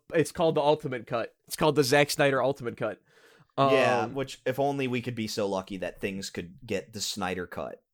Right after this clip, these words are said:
Speaker 1: Yeah.
Speaker 2: I would not wanna watch the Snyder Cut of
Speaker 1: I was
Speaker 2: episode
Speaker 1: referring
Speaker 2: nine.
Speaker 1: to specifically the B-, B V S Ultimate Cut.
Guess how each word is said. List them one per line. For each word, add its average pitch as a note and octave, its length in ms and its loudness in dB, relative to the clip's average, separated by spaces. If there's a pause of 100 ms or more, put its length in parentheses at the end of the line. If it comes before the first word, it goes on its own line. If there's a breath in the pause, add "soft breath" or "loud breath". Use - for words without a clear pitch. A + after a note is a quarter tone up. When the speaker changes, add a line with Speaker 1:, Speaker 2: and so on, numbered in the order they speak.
(200)
Speaker 1:
Yeah. F#3+ 160 4
Speaker 2:
I G3+ 40 8
would G#3+ 120 6
not F#3+ 240 4
wanna D#3+ 260 2
watch D3 400 4
the C3+ 100 -14
Snyder C#3 580 0
Cut A2+ 260 0
of G2 80 -4
Speaker 1:
I G#3 160 8
was A3 140 6
Speaker 2:
episode G3+ 60 0
Speaker 1:
referring A3+ 380 6
Speaker 2:
nine. - 40 -12
Speaker 1:
to F#3 220 4
specifically F3 680 0
the D3+ 160 4
B-, A#2 200 -10
B D#3+ 340 2
V D3+ 240 4
S C3 320 0
Ultimate B2 500 0
Cut. A2+ 260 -4